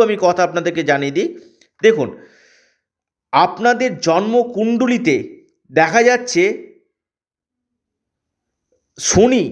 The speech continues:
বা শুক্র অথবা আপনার বুধ গ্রহ পীড়িত রয়েছে, কারণ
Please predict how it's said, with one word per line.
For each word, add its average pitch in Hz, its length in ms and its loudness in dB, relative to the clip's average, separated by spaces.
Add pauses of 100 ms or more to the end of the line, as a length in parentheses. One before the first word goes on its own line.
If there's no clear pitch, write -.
(340)
বা 165 240 2 (320)
শুক্র 240 540 -4 (680)
অথবা 208 400 2 (480)
আপনার 190 420 0 (240)
বুধ 175 340 -4
গ্রহ 196 200 -2 (220)
পীড়িত 196 260 -4
রয়েছে, 127 320 0
কারণ 233 280 2